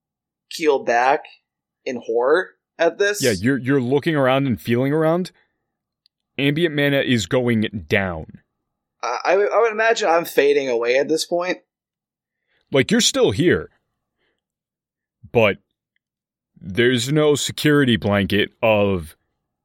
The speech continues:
Speaker 2: you have as much mana as you reasonably need. Mana is now a finite resource.
Speaker 1: You have doomed them.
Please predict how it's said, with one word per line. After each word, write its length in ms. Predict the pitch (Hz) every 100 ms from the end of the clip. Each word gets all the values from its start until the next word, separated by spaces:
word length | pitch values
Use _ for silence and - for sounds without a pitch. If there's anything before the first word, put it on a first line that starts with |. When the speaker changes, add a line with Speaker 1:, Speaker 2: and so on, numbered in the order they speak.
| _ _ _ _ _ _ _ -
Speaker 2:
you 240 | 90 107 90
have 320 | 104 104 95
as 180 | 98 87
much 300 | 101 - 113
mana 300 | 101 98 92
as 260 | 90 85
you 100 | 92
reasonably 720 | 87 92 95 98 92 82 87
need. 420 | 87 95 80 - - _ _ _ _ _ _ _ _ -
Mana 340 | 90 101 117
is 180 | 123 98
now 220 | 104 104
a 100 | 92
finite 880 | 82 - - 104 101 104 98 92 82 -
resource. 800 | 90 90 82 - 78 - - - _ _ _ _ _ _ _ _ _ _ _ _ _ _ _ _ _ _ _ _ _ _ _ _ _ _ _ _ _ _ _ _
Speaker 1:
You 520 | 120 120 123 110 104 _ _ _ _ _ _ _ _ _ _ _ _ _ _
have 200 | 117 -
doomed 340 | 127 160 135 -
them. 240 | 78